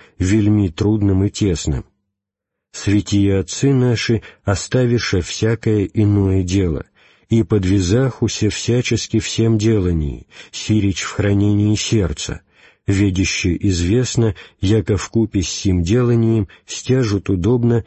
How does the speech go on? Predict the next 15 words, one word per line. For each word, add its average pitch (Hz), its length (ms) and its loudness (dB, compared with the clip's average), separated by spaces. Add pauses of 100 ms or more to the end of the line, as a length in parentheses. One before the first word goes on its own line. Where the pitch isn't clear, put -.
(100)
всякую 123 720 -2
иную 101 520 2
добродетель. 90 840 -2 (1080)
Но 101 260 2
кроме 101 480 0
сего 117 500 0 (220)
не 110 160 4
может 117 480 2
стяжать 95 640 -2
и 92 40 -2
сей 90 300 -2
прибытие 95 680 -2 (260)
ни 104 260 2
единая 92 640 0
добродетель. 90 800 -2